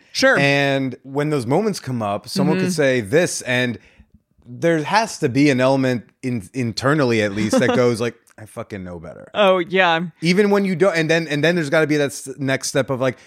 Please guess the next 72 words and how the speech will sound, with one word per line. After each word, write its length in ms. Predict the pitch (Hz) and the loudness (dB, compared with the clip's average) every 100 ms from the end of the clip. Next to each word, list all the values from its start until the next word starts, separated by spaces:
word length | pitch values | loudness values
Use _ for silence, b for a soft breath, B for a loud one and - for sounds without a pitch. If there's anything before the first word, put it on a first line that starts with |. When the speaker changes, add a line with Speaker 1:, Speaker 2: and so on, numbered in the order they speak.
| b | b
Speaker 2:
"Do 180 | - 131 | -4 0
I 80 | 147 | 2
know 120 | 151 | 0
better 220 | 147 147 | 2 2
in 120 | 139 120 | 2 0
this 180 | 147 175 | -2 -2
moment, 340 | 175 185 - | 0 0 0
or 180 | 131 131 | 4 4
am 100 | 127 | 4
I 100 | 123 | 0
just 220 | 113 - | -2 -4
being 260 | 131 127 117 | -2 -2 -2
whatever?" 300 | 113 139 - B | 0 -2 -4 B
So 300 | - - 147 | -8 0 2
is 160 | 143 117 | 2 0
that, 260 | 147 143 - _ _ _ _ - | -2 -2 -8 _ _ _ _ -4
I 100 | 135 | 0
know 120 | 151 | 2
Speaker 1:
That's 220 | 269 339 269 | 4 4 2
Speaker 2:
that 60 | |
Speaker 1:
in 60 | 208 | 0
every 360 | 156 185 170 165 | 2 2 2 -2
fucking 380 | 175 160 156 | 0 -2 -4
relationship, 640 | 151 151 156 151 165 151 143 | -4 -2 0 0 -4 -4 -2
regardless 500 | 156 165 156 151 147 | 0 2 2 2 0
of 80 | 147 | 0
whether 280 | 147 143 143 | 0 0 0
it's 160 | 147 | -2
non-monogamous 720 | 156 143 143 139 143 147 147 | -4 -4 -6 -6 -6 -4 -2
or 60 | 156 | -2
not. 380 | 135 120 139 143 | -4 0 0 2
Speaker 2:
Yeah, 100 | 190 | 2
but 80 | 208 | 2
I 20 | |
think 160 | 247 | 2
it's 80 | 175 | 0
different 300 | 135 151 151 | 0 0 0
if, 40 | 123 | 0
like, 160 | 123 | -2
you 140 | 110 113 | -2 -2
have 420 | 120 117 101 95 | -2 -2 -4 -6
a 80 | 92 | -10
book. 640 | 82 - 120 95 - - - | -12 -8 -6 -6 -10 -16 -6
Speaker 1:
Sure. 520 | - 254 208 170 160 | 2 4 6 6 4
Speaker 2:
You 40 | 135 | 2
know, 200 | 117 117 | 2 0
and, 120 | 117 | 0
like, 160 | 117 | -2
a 60 | 127 | -2
long-running 640 | 113 120 120 117 117 113 | -2 -2 -2 -2 -2 -4
pod 360 | 101 113 107 107 | -6 -2 -2 -2
about, 520 | 101 82 107 107 104 | -4 -2 0 0 -2
like, 340 | 104 101 90 98 | -6 -6 -8 -8
the 120 | 196 | -4
Speaker 1:
Yeah. 320 | 220 233 226 | 2 4 4
Speaker 2:
communication. 480 | 220 113 110 110 101 | 4 0 -2 -6 -8
So 120 | 110 | -8
if 80 | 101 | -4
you're 80 | 135 | -2
in 80 | 135 | -2
a 80 | 107 | -4
fight 560 | - - - 143 139 | -8 -12 0 2 2
where, 100 | 127 | 2
like, 140 | 123 117 | 0 0
someone's 280 | 131 123 - | -2 -4 -2
saying 200 | 139 127 | -2 -2
something 240 | 131 117 | -2 -4
about 380 | 98 113 135 120 | -2 0 0 -2
each 160 | 110 | -6
other's 240 | 117 107 98 | -6 -4 -6
communication, 840 | 110 107 95 110 95 - 104 101 | -8 -10 -8 -8 -10 -10 -10 -6
Speaker 1:
Yeah. 420 | 208 208 175 165 | 0 2 4 2